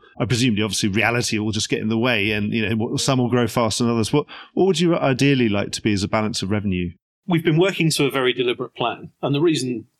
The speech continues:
Speaker 2: apart from you haven't asked us, I mean, the
Speaker 1: Yeah,
Speaker 2: reason
Speaker 1: what,
Speaker 2: we haven't
Speaker 1: what's the
Speaker 2: sat
Speaker 1: size
Speaker 2: down
Speaker 1: are you now, actually, by the way? I should have said, uh, that was right at the beginning. I managed to miss that out. What, what sort of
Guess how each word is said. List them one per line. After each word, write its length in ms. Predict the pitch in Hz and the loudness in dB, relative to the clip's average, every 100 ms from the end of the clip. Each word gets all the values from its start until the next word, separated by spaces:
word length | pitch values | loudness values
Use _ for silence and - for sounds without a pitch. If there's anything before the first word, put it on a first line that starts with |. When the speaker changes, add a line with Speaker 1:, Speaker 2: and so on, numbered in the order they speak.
| _ - | _ -2
Speaker 2:
apart 180 | 143 - | -2 -2
from 100 | 113 | -4
you 60 | |
haven't 160 | 107 107 | -4 -4
asked 240 | 104 - | -4 -6
us, 240 | - - - | -6 -10 -6
I 80 | 113 | -4
mean, 140 | 113 | -2
the 60 | 117 | 0
Speaker 1:
Yeah, 60 | |
Speaker 2:
reason 240 | 127 220 196 | 2 4 4
Speaker 1:
what, 60 | 240 | 2
Speaker 2:
we 60 | |
haven't 120 | - | 2
Speaker 1:
what's 120 | 240 170 | 2 2
the 100 | 196 | 2
Speaker 2:
sat 100 | 135 | 4
Speaker 1:
size 240 | 202 214 | 4 4
Speaker 2:
down 80 | 143 | 4
Speaker 1:
are 40 | |
you 60 | 127 | 4
now, 260 | 147 180 | 2 2
actually, 240 | 117 117 120 | 2 0 0
by 120 | 120 | 0
the 80 | 110 | 2
way? 160 | 127 | 2
I 140 | 127 139 | 2 2
should 200 | - 220 | 2 2
have 60 | 170 | 2
said, 140 | 123 | 2
uh, 120 | 120 | 2
that 180 | 123 151 | 2 2
was 140 | 165 151 | 2 2
right 100 | 175 | 2
at 60 | |
the 60 | 113 | 2
beginning. 300 | 120 175 104 | 2 2 4
I 40 | |
managed 240 | 107 131 - | 2 2 2
to 60 | |
miss 180 | 131 143 | 2 2
that 140 | 85 | -2
out. 200 | - 110 | -2 -2
What, 220 | 127 139 143 | 2 0 0
what 180 | 135 | -2
sort 200 | - 123 | -2 -2
of 60 | 107 | -4